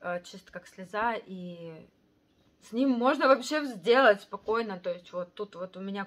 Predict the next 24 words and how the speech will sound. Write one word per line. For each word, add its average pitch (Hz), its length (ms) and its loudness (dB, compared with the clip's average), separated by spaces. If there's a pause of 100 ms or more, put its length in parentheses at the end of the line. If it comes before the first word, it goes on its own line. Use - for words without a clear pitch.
куча 240 300 -12 (280)
многоэтажек, 233 840 2 (340)
и 240 80 -8
если 247 360 -6
смотреть, 226 540 -4
а, 202 180 -4
с 196 60 -12
предпринимательской 226 920 -4
стороны, 208 440 -6 (360)
да, 240 320 4 (640)
а, 202 640 -4 (260)
брать 254 320 4
вот 208 100 -16
эти - 120 -16
микрорайоны, 220 580 0
посчитать 254 400 -8
просто, - 280 -14
сколько 214 340 -8
там 196 180 -10
семей, 214 380 -10
сколько 202 280 -12
там 185 160 -14
квартир 202 440 -12
живет, 196 440 -6